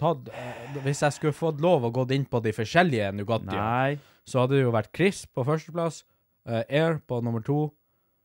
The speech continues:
Speaker 1: og så kommer Nutella, og så kommer den vanlige Nugatti.
Speaker 2: Nei, jeg er helt uenig. Jeg synes Nugatti har en overlegen smak i forhold til Nutella. Jeg
Speaker 1: Ja.
Speaker 2: synes den smaker mye mer hasselnøtt.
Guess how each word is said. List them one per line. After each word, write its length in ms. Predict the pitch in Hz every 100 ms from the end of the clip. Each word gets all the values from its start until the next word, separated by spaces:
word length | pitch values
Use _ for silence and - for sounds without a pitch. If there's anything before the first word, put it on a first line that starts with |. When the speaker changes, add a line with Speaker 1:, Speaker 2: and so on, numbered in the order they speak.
| _ _
Speaker 1:
og 80 | 131
så 160 | 156 147
kommer 200 | 151 123
Nutella, 420 | 113 139 139 139 139
og 80 | 120
så 140 | 120 113
kommer 200 | 110 101
den 160 | 98
vanlige 260 | 104 98 87
Nugatti. 300 | 85 87 - _ _ _ _ _ _ _ _ -
Speaker 2:
Nei, 140 | 113 131
jeg 180 | 131 135
er 80 | 143
helt 260 | 160 143
uenig. 460 | 123 113 117 107 92
Jeg 220 | - 131
synes 520 | - 170 151 - - -
Nugatti 920 | 139 139 139 160 190 _ - 120 95 -
har 420 | 117 131 127 113 - -
en 300 | 117 120 117 _ 156
overlegen 1300 | 180 196 185 175 190 190 185 175 151 107 92 92
smak 520 | - 120 131 110 101 104
i 60 |
forhold 280 | 95 107 95
til 180 | 101 92
Nutella. 480 | 87 107 101 85 - _ - - _ _ 139
Jeg 80 | 151
Speaker 1:
Ja. 60 |
Speaker 2:
synes 300 | 185 202 185 -
den 140 | 143
smaker 920 | - - 147 175 202 196 - 117 104
mye 640 | - 135 151 175 208 185 127
mer 420 | 135 147 131 107
hasselnøtt. 840 | 143 180 - 190 196 208 - -